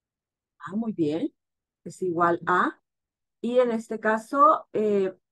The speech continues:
voy a colocar la palabra Santa Ana para que ustedes vean que igualmente se puede aplicar de esta manera. Quiere decir que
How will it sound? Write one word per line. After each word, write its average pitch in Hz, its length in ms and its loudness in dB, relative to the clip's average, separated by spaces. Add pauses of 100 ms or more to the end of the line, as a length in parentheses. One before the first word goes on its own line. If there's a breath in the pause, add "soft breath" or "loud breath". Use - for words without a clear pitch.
voy 262 220 0
a 202 100 -4
colocar 190 340 -4
la 170 140 -10
palabra 160 340 -6
Santa 202 460 -4
Ana 202 180 -4
para 294 200 -4
que - 80 -20
ustedes 175 340 -8
vean 170 240 -6
que 220 140 -12
igualmente 175 760 -8 (400)
se - 180 -8
puede 190 200 0
aplicar 175 420 -6
de 170 60 -16
esta - 180 -14
manera. 156 320 -12 (1200)
Quiere 262 260 2
decir 302 520 2
que 220 400 -2